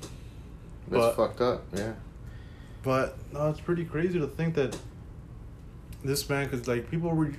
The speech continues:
Speaker 2: make fun of his, like, accent and this and things and that.
Speaker 1: Mm-hmm.
Speaker 2: But he's pretty fucking smart when it comes to, like, wa-, like you said, warriors.
Speaker 1: Yeah.
Speaker 2: Like, he just starts reading off passages after passage. I was like, "What the fuck?"
Speaker 1: And he's a historian of boxing. He knows every single
Speaker 2: Oh, yeah.
Speaker 1: boxer from the greatest of time. Like, he'll name off the first boxer to win heavyweight,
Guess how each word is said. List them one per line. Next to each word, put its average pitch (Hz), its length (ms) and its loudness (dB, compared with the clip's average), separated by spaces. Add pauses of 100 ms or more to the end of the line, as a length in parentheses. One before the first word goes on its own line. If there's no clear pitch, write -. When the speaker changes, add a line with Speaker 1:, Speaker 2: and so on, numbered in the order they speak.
(140)
Speaker 2:
make 135 260 0
fun 135 140 2
of 127 100 0
his, 110 180 0
like, 98 300 -2
accent 107 400 -2
and 107 100 -4
this 110 200 -4
and - 160 -10
things 117 260 -6
and 107 180 -4
that. 104 260 0 (320)
Speaker 1:
Mm-hmm. 98 140 -4
Speaker 2:
But 120 120 2
he's 143 120 0
pretty 160 320 2
fucking 135 400 -6
smart 113 440 -4
when 117 100 -2
it 113 80 -4
comes 117 240 -6
to, 117 60 -6
like, 104 260 -4 (500)
wa-, 120 140 -8
like 120 180 -4
you 110 80 -6
said, 110 240 -4
warriors. 110 400 -6 (380)
Speaker 1:
Yeah. 104 160 6
Speaker 2:
Like, 127 120 10
he 160 80 8
just 175 180 8
starts 165 200 10
reading 160 240 8
off 156 160 6
passages 131 520 4
after 110 200 2
passage. 123 320 -2
I 123 40 -2
was 117 80 -2
like, 120 80 -2
"What - 100 -4
the - 60 -10
fuck?" - 180 -8 (240)
Speaker 1:
And 120 420 6
he's 107 240 4
a 98 40 4
historian 101 440 4
of 85 100 0
boxing. 95 380 4
He 98 60 0
knows 95 340 0
every 101 280 2
single - 320 4
Speaker 2:
Oh, 95 80 6
yeah. 92 100 4
Speaker 1:
boxer 98 340 4
from 95 160 -4
the 87 60 0
greatest 92 480 2
of 82 100 -8
time. 90 280 -2
Like, 85 180 -2
he'll 95 120 -2
name 90 260 0
off 87 200 -2
the 80 100 -4
first 90 400 -2
boxer 92 320 2
to 80 140 -6
win 78 260 -2
heavyweight, 87 640 -4